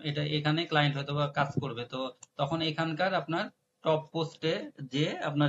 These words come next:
এগুলা দেখতে হবে, আহ, sorry, top post বলছি, top post থেকে এখানে most recent, তো এখানে অসংখ্য post থাকতে পারে। যদি আপনি এখানে control এফ চাপেন, control এফ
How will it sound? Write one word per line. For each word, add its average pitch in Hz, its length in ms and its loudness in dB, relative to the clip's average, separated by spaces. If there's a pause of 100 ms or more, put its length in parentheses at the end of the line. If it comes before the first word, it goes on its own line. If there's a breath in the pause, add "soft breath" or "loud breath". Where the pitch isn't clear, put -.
এগুলা 139 220 2 (400)
দেখতে 151 240 0
হবে, 127 200 -2
আহ, 131 100 -2 (120)
sorry, 139 160 0 (100)
top 143 200 2
post 151 180 -2 (100)
বলছি, 135 160 -6 (100)
top 139 140 0 (120)
post 147 180 -4 (100)
থেকে 147 200 -2
এখানে 147 220 0 (380)
most 170 300 0 (100)
recent, 143 380 0
তো 139 60 -4 (100)
এখানে 156 240 0 (480)
অসংখ্য 180 360 -4
post 170 240 -6
থাকতে 160 280 -2
পারে। 170 140 2 (180)
যদি 156 220 2
আপনি 156 200 -2
এখানে 156 160 0 (100)
control 156 400 2
এফ 151 80 0 (120)
চাপেন, 160 280 0 (400)
control 143 300 0 (100)
এফ 151 80 2